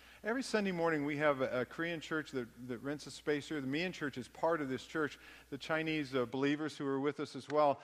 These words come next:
We're an international church. And every now and then, somebody writes a thank you, and it, the, the note was just incredible. Um, just a thank you for all that you do to be a part of the Meehan Church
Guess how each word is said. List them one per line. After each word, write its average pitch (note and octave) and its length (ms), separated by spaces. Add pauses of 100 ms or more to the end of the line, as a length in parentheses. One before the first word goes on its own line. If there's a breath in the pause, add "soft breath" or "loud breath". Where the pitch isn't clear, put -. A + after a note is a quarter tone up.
(180 loud breath)
We're C4+ 100
an B3 80
international F3+ 600
church. - 580 (380 soft breath)
And E3 120
every G#3+ 180
now F#3 180
and F#3 80
then, D3+ 240
somebody E3 360
writes D3 260
a C3 40
thank D3+ 280
you, C#3 120
and C#3 120
it, C3+ 280
the, C3+ 280
the C#3+ 180
note D3+ 300
was C3+ 160
just - 180
incredible. C3+ 680 (380 loud breath)
Um, A2+ 360 (120)
just F3+ 180
a E3 60
thank E3+ 260
you D3 100
for C#3+ 200
all D#3 640
that C#3 220
you E3+ 460
do B2+ 540
to D3+ 120
be C#3+ 120
a C#3 80
part D3 420
of C3+ 160
the C3 60
Meehan C#3 280
Church D3+ 320